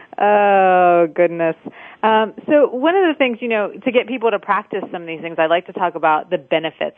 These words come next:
of them. And I think it's also important that we know, you know, 'cause these, sometimes this can be, like, a really scary place for people to go, especially if there's been an abuse history or, um, any kind of psychological thing going on, um, where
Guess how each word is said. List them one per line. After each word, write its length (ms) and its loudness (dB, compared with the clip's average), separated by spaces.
of 160 -4
them. 260 -6
And 140 -4
I 100 -2
think 320 -8
it's 160 -6
also 240 -2
important 480 -2
that 160 -2
we 120 -6
know, 380 0
you 160 -6
know, 100 -2
'cause 140 -8
these, 240 -4
sometimes 420 -6
this 160 -8
can 120 -10
be, 180 -4
like, 160 -6
a 40 -8
really 360 -6
scary 260 -4
place 320 -10
for 100 -12
people 240 -10
to 60 -6
go, 180 -2
especially 400 -8
if 40 -20
there's 160 -6
been 140 -10
an 160 -10
abuse 360 -8
history 800 -6
or, 380 -4
um, 200 -2
any 140 -6
kind 160 -8
of 120 -8
psychological 680 0
thing 300 -8
going 300 -2
on, 460 -2
um, 640 -2
where 680 2